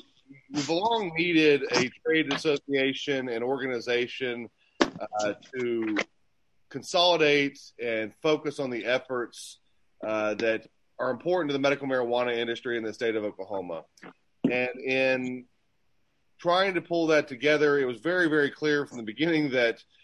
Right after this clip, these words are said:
no one person, uh, could ever pull off successfully, uh, what, uh, what needs to happen. So Okay For You was essentially designed as a way for growers, uh, for farmers, and for processors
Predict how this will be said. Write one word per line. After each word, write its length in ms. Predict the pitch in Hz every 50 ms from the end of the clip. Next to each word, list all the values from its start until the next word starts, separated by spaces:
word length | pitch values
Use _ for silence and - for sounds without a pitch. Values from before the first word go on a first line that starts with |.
| _ _ _ _ -
no 300 | 131 160 170 190 185 170
one 540 | 151 135 139 156 170 175 175 175 170 165 -
person, 680 | - - 170 160 147 135 - - 127 120 117 113 110 110 - - 101
uh, 160 | 110 107 107 -
could 140 | - 131 - -
ever 320 | 143 151 156 147 151 147
pull 320 | 143 - - 151 139 131 131
off 260 | 127 127 123 123 120
successfully, 920 | - 120 - - - 127 120 120 - - 113 110 110 110 107 104 101 95 - _ _ _ _ _ _ _ _ -
uh, 280 | 101 107 107 104 104 107
what, 440 | 104 104 123 131 127 127 - - -
uh, 360 | 127 117 113 107 104 101 95 98 _ _ _ _ _ _ _ - 110 113 - _ _ _ _ _ _ - 131 120
what 200 | 131 156 156 147
needs 260 | 147 151 143 135 -
to 120 | - 120
happen. 480 | 117 123 117 107 104 - - 85 85 85
So 340 | - - 131 120 113 104 - _ _ _ _ - 147
Okay 260 | 190 202 208 214 190
For 140 | - - 170
You 200 | 170 175 170 160
was 180 | 151 143 123
essentially 360 | 120 - 175 180 165 180 160 143
designed 540 | 139 123 117 139 135 139 143 143 139 135
as 80 | 123 117
a 40 | 120
way 280 | 113 127 131 135 135 135 131
for 520 | 131 - 123 117 117 117 117 110 110 104 - - - _ _ _ _ _
growers, 760 | 151 175 185 190 180 180 170 165 156 151 - - _ - - - 123 120 110 113
uh, 220 | 117 117 117 113
for 200 | 110 - 127 131
farmers, 500 | - - 185 190 185 170 160 143 135 120
and 140 | 131 123 110
for 100 | - 117 - -
processors 520 | 175 170 160 156 156 - - 143 120 120